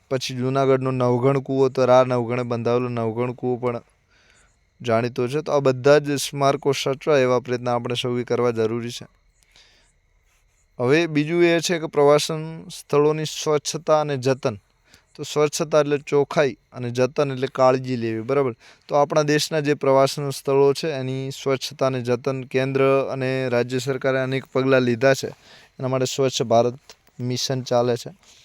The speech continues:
પછી આ જે તે સ્થળો છે ત્યાં માટે પણ ઘણી બધી યોજનાઓ સરકારે બહાર પાડી છે. તો એના પરિણામે પ્રવાસન સ્થળો પર સ્વચ્છતા અને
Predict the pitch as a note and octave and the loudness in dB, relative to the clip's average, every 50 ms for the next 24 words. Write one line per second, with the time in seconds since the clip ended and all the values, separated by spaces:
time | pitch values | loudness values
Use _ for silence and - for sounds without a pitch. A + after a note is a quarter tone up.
0 | _ _ _ _ _ _ _ - C3+ C3 - - C#3 C#3+ C#3 C3+ - - C#3 C3+ | _ _ _ _ _ _ _ 0 0 0 0 -4 -2 -2 -2 -2 2 4 6 8
1 | C3 C3 - - - - _ _ _ _ _ - - - - - - - C3 C3 | 8 6 6 2 -4 -20 _ _ _ _ _ -20 -20 -20 -20 -14 0 2 2 4
2 | C3 D3+ D3 C#3 - - - C#3+ C#3 C#3+ C#3+ C#3+ - D#3+ C3+ - _ _ _ _ | 6 4 4 4 2 0 2 2 4 4 4 2 0 -4 -6 -6 _ _ _ _
3 | _ _ _ _ _ _ - C3 C#3 C#3 C3+ C3+ C3+ B2+ C#3 C#3 C#3 C3+ C3 C3 | _ _ _ _ _ _ 0 2 2 2 2 0 0 2 4 6 6 6 4 2
4 | - - _ _ _ _ _ _ _ _ _ _ _ _ _ _ _ _ _ _ | -2 -8 _ _ _ _ _ _ _ _ _ _ _ _ _ _ _ _ _ _
5 | - B2+ B2 A#2+ B2 B2 C3 C3+ C3+ B2+ C3 C3+ C3+ B2+ B2 B2 A#2+ A#2+ A#2+ C3 | -10 -10 -6 -4 -2 -2 -2 -2 -2 -2 -2 -2 -2 -4 -4 -4 -4 -4 -2 -2
6 | C3 C3+ C3 - - C3 B2+ A#2+ C3+ C3 C3 C3 C3 B2+ B2+ B2+ B2+ C3+ C3 C3+ | 0 0 -2 -2 -4 -6 -2 0 2 2 4 4 4 4 4 4 2 2 2 2
7 | C3+ B2 - - A#2 _ _ _ - - _ _ _ - D3+ D3 D3 D3+ D3 - | 2 -2 -4 -10 -14 _ _ _ -20 -20 _ _ _ 0 0 2 2 2 2 4
8 | D3 D3 D3 D3+ D3+ D3+ D3+ D3+ D3+ D3 - C#3 C#3 C3+ C#3 C#3 - D3+ D3 C#3 | 2 4 4 4 2 2 2 0 -2 -2 0 2 4 4 4 2 0 -4 -4 -6
9 | - - - C#3+ C#3+ C#3+ C#3 D3 C#3 - - - C#3+ C#3 C3+ - - D3 C#3+ - | -6 -2 2 2 2 4 2 0 -4 -4 -2 -2 -2 -2 -2 -4 -10 -4 0 2
10 | C#3+ C#3 C#3 C#3 C#3 C#3 C#3 C#3 C#3 C3+ | 2 2 2 0 -2 -2 -4 -4 -6 -10